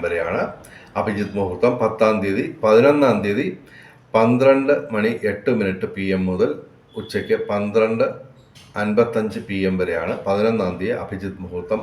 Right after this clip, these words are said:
അഭിജിത്ത് മുഹൂർത്തത്തിലും ബ്രഹ്മമുഹൂർത്തത്തിലും പ്രധാനപ്പെട്ട കാര്യങ്ങൾ ചെയ്യാൻ ശ്രമിക്കുക. ബ്രഹ്മമുഹൂർത്തത്തിൽ പ്രാർത്ഥനകൾക്ക് പ്രാധാന്യം നൽകുക. ഇനി രാഹുകാലം പത്താം തീയതി രാവിലെ എട്ട്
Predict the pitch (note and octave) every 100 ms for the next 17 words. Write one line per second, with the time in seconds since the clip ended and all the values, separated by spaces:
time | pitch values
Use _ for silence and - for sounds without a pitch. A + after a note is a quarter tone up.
0 | F#2 F#2+ A#2 B2+ A2+ G2+ G2 G#2+ - G2+
1 | G2 F#2 F#2 G#2 G#2 F#2+ F#2 F2+ F2+ F#2
2 | F#2 F2+ F#2+ A2+ G#2 F#2+ F2+ F2+ F#2 F#2
3 | F2+ F2+ F2 F#2 F2+ - A#2+ E3 - -
4 | - - - - - G#2+ B2 C3 A2 G2
5 | G2+ F#2 F#2+ - F#2+ G#2+ B2 A#2 G#2+ G2
6 | E3 E3 G#2 F2+ G2 G2 F#2+ F2+ E2+ A2+
7 | - - G#2 A2+ G#2 F#2+ F#2 F#2 F#2 F#2
8 | G#2 G2+ - A#2 A2+ G2+ G2 C3+ - G2+
9 | G2 G#2 A2 G#2+ A2 G2+ F#2+ - - -
10 | C3